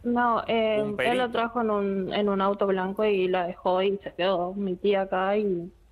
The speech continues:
Speaker 1: se fue él y después lo vino a buscar.
Speaker 2: Claro. Es el mismo Macei que fue a la casa de Miyapi, donde estaban los sobrinos de Miyapi, también supuestamente para llevarse a los chicos y hacer una nueva reconstrucción. Macei no habló con vos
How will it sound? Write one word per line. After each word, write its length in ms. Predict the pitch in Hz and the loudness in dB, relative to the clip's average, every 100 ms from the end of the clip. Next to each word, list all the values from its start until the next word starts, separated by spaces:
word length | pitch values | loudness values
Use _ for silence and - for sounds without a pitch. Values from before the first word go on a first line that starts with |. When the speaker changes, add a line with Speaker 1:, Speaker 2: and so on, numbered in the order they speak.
| _ - | _ -8
Speaker 1:
se 100 | 190 | -6
fue 320 | - 185 180 | 0 0 2
él 100 | 180 | 0
y 20 | |
después 240 | 175 - 190 | -4 -2 0
lo 80 | 180 | 0
vino 160 | 180 | -2
a 40 | 175 | -4
buscar. 200 | 120 101 | -2 -2
Speaker 2:
Claro. 180 | 92 - - | -6 -14 -4
Es 200 | 190 196 | -2 -2
el 140 | 175 | -2
mismo 340 | 202 226 208 | -2 0 0
Macei 360 | 175 151 196 214 | 0 0 0 0
que 120 | 185 | -2
fue 160 | 151 156 | -2 0
a 20 | |
la 100 | 151 | 0
casa 400 | 143 170 160 160 | 0 -2 0 -2
de 320 | 143 165 190 196 - - - - - - - - - - | 0 -2 -4 -10 -20 -20 -20 -20 -20 -20 -20 -20 -20 -14
Miyapi, 760 | 127 131 - 208 - 175 202 185 - - - - - | -10 -4 0 0 0 -4 -6 -12 -20 -20 -20 -20 -10
donde 160 | 120 110 | -8 -2
estaban 300 | 139 143 127 | 0 0 0
los 120 | 117 | -4
sobrinos 360 | 123 131 151 139 | -4 -4 -2 -2
de 60 | |
Miyapi, 460 | 135 131 175 180 190 | -2 0 0 0 -2
también 300 | 135 135 147 | -2 -2 -4
supuestamente 680 | 127 120 123 127 143 151 143 | -4 -2 0 0 -2 -2 0
para 260 | 135 147 | 2 2
llevarse 720 | - 127 127 147 151 165 170 - - - - - | 0 0 2 2 0 -4 -4 -8 -16 -20 -20 -6
a 100 | 117 | 0
los 180 | 131 120 | 0 -2
chicos 360 | 165 151 170 139 | -4 -2 -2 -2
y 20 | |
hacer 220 | 120 147 | -2 -2
una 120 | 147 | 0
nueva 180 | 139 156 | 0 2
reconstrucción. 800 | 143 123 127 - 123 - 131 110 - - - - - - - - - - | 0 -2 -6 -8 -10 -4 -4 -4 -10 -20 -20 -20 -20 -20 -20 -20 -18 -2
Macei 440 | 147 139 208 214 | -2 2 2 2
no 120 | 202 | 2
habló 280 | 175 180 165 | 2 2 0
con 200 | 135 120 | -2 -2
vos 320 | 110 104 - | -4 -6 -12